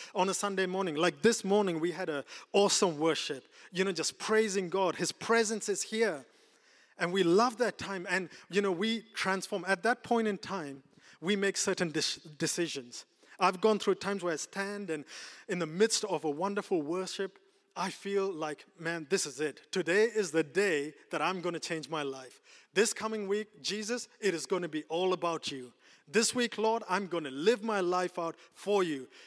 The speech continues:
And, you know, I'm just, I just feel pumped up and ready to go. And my spiritual journey is just gonna shoot through the roof. But then everything finishes.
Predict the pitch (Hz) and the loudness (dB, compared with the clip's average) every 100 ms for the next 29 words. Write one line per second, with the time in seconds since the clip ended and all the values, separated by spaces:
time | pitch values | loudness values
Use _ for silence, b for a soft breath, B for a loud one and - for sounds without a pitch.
0 | B 170 143 156 170 160 156 196 185 156 | B -6 -6 -6 -4 -2 -2 -2 -2 -6
1 | 151 190 202 165 - 170 - - 190 170 | -4 0 0 -2 -4 -6 -6 -6 -6 -2
2 | 190 156 - 156 147 175 196 185 185 151 | -4 -2 -2 0 2 4 4 0 -6 -2
3 | 180 156 - B B 165 165 147 - - | 0 0 -2 B B -6 -4 -6 -6 -2
4 | 208 202 208 156 160 185 196 185 139 - | -2 0 -4 -4 -6 -4 -6 -8 -8 -6
5 | 190 - 175 143 - - 226 - 190 151 | -6 -6 -6 -6 -6 -2 -2 -2 -4 -4
6 | 139 135 123 - - _ _ _ b b | -4 -8 -12 -20 -20 _ _ _ b b
7 | b b b b b b b _ 175 175 | b b b b b b b _ 0 4
8 | 202 208 - - 156 170 202 190 202 180 | 4 2 -4 -2 4 4 4 4 2 2
9 | - 175 175 | 2 0 -2